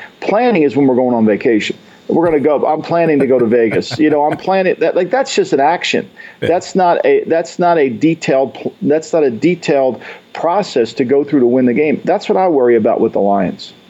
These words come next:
Speaker 2: How many wins this year for Detroit?
Speaker 1: I could see 'em winning six. I don't know what their over-under total. I could see six or seven. Look, I think they're gonna block people. They're gonna run the ball.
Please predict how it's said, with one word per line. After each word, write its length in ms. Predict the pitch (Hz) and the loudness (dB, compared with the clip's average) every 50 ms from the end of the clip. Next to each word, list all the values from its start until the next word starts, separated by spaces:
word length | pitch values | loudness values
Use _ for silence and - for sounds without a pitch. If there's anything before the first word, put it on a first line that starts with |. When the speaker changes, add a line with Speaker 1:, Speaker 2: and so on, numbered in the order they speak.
| - - | -20 -12
Speaker 2:
How 120 | - - 143 | -6 -4 0
many 140 | 151 151 139 | 0 2 2
wins 280 | 135 139 139 131 117 | 2 2 0 0 0
this 200 | 120 123 113 - | -2 -2 0 0
year 100 | 131 117 | 0 0
for 100 | - 120 | 0 -2
Detroit? 400 | 107 107 - - 127 117 107 87 - _ _ _ _ _ _ _ _ _ _ - - - - - | -2 -4 -2 -2 -2 0 -2 -4 -6 _ _ _ _ _ _ _ _ _ _ -20 -20 -20 -6 -4
Speaker 1:
I 100 | 180 254 | -2 0
could 140 | 262 349 - | 0 0 0
see 180 | - - 202 165 | 2 2 2 2
'em 80 | 151 | 4
winning 240 | 151 151 143 127 113 | 2 2 2 2 0
six. 380 | - - - 143 190 - - 180 | 0 0 0 0 0 0 0 0
I 60 | 160 | 2
don't 120 | 190 196 | 2 2
know 60 | 196 | 2
what 160 | 185 185 196 - | 2 2 2 2
their 180 | 185 147 - | 2 2 4
over-under 460 | 151 175 151 151 143 160 180 220 - | 2 2 2 2 2 2 2 0 0
total. 320 | - - 180 175 190 190 175 | 0 0 2 2 2 2 2
I 100 | 202 233 | 2 0
could 140 | - 262 - | -2 -2 -2
see 180 | - 220 208 | 0 0 0
six 320 | - - - 160 156 - - | 0 0 -2 -4 -2 -2 -2
or 60 | 120 | -2
seven. 200 | - - - - | 0 0 0 2
Look, 220 | 233 226 - - - - - - - - | 2 0 -2 -4 -10 -16 -16 -16 -6 -2
I 100 | - 180 | 0 0
think 220 | 202 269 233 - - | 0 0 -2 -2 0
they're 80 | 196 | 0
gonna 160 | 175 160 135 | 0 0 0
block 360 | 113 107 113 123 147 165 - - | 0 0 0 0 0 -2 -2 -2
people. 280 | 185 180 170 202 208 | -2 -2 0 -2 -2
They're 100 | 170 160 | 0 0
gonna 160 | 147 139 120 | 0 2 2
run 240 | 110 110 127 147 175 | 2 2 0 0 0
the 80 | 196 185 | 0 0
ball. 420 | 165 170 160 160 165 180 185 180 | 0 0 0 2 0 0 -2 -4